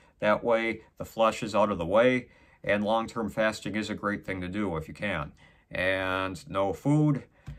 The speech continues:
And the flesh is going to throw a fit within the first few days, but after that, it'll,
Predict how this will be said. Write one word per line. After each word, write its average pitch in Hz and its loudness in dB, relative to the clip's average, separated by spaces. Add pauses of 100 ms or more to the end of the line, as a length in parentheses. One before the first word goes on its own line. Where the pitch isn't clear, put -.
(920)
And 104 0
the 95 -2
flesh 143 6
is 135 0
going 127 2
to 113 -4
throw 120 4
a 92 4
fit - -2
within 101 -4
the 98 -4
first 113 -6
few 104 -4
days, 95 -2
but 101 -4
after 113 0
that, 110 2
it'll, 107 -2